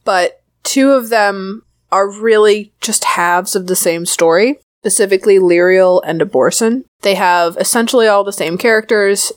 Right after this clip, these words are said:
they're one continuous plot line, and within each character, there isn't really, like, a lot of variation or change from one book to the other, and so it was very difficult for us to kind of separate them out into two stories.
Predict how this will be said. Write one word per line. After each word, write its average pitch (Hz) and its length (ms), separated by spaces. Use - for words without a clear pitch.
they're 185 180
one 185 280
continuous 185 520
plot 196 300
line, 185 360
and 175 560
within 262 680
each 254 320
character, 196 840
there 269 140
isn't 311 180
really, 277 220
like, 214 180
a 208 60
lot 185 240
of 180 100
variation 175 640
or 165 60
change 180 760
from 196 260
one 185 220
book 185 180
to 185 120
the 175 140
other, 196 340
and 185 200
so 208 140
it - 40
was 190 120
very 208 240
difficult 196 480
for 180 120
us 175 220
to 175 480
kind 185 260
of 175 80
separate 196 680
them 180 200
out 170 260
into 170 200
two 160 200
stories. 165 680